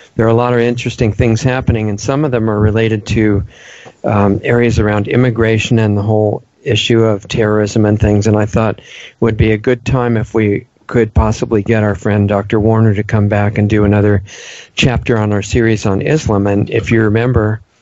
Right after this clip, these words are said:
and if not, you should go back and listen to the, the archives, but we did an introduction, and then we did Muhammad's life.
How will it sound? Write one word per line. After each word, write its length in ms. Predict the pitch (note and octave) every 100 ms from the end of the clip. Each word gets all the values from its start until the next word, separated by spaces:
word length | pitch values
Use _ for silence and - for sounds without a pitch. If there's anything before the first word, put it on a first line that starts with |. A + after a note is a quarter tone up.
| _ - -
and 120 | A2
if 120 | -
not, 260 | A#2+ B2 A#2+
you 80 |
should 200 | - -
go 120 | - A2
back 280 | A2 G#2
and 100 | G#2
listen 260 | G#2+ G2+ A2+
to 80 | G2
the, 180 | G2 F#2 - - - - - -
the 80 |
archives, 420 | G#2+ A2 A#2 G2+ -
but 180 | A2
we 120 | A#2 A2+
did 180 | A#2+
an 140 | A2+ A2+
introduction, 640 | A#2+ C3 B2 A#2 - A2+
and 180 | A2 A2
then 140 | A2
we 80 | G#2+
did 220 | G#2+ G#2+
Muhammad's 520 | G#2 G2 A2+ A2 G#2 A2+
life. 460 | G#2+ G#2+ G#2+ -